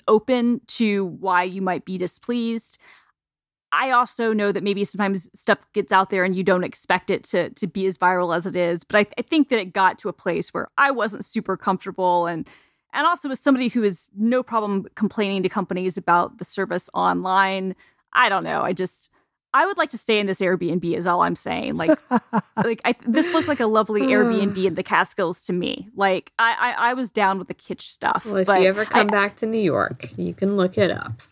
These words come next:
Speaker 1: That's, I'd have to go to upstate New York, though. See, and that's the thing.
Speaker 3: Well, what's wrong with that, baby?
Speaker 1: I don't know. I just, I don't, I don't like upstate.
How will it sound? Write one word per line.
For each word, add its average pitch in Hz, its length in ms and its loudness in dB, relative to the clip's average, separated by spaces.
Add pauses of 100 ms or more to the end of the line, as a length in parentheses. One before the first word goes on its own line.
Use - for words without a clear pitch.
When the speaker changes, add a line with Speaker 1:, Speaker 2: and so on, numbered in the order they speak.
(220)
Speaker 1:
That's, - 320 -8 (380)
I'd 330 120 6
have 339 120 0
to 370 60 -2
go 359 100 2
to - 100 2
upstate - 400 -2
New 214 100 2
York, - 240 -4
though. - 120 -6
See, - 180 -4
and 196 80 -2
that's 226 160 -4
the - 100 -14
thing. - 360 -8 (180)
Speaker 3:
Well, 262 680 -2 (320)
what's 294 400 -2
wrong 294 380 0
with 285 160 -2
that, 320 320 2
baby? 277 460 0 (1080)
Speaker 1:
I - 120 -14
don't 277 220 -4
know. 185 280 -2
I 233 80 -2
just, 233 240 -12
I 214 60 -6
don't, 262 280 -4
I - 140 -14
don't 254 160 -4
like 202 180 -4
upstate. - 400 -10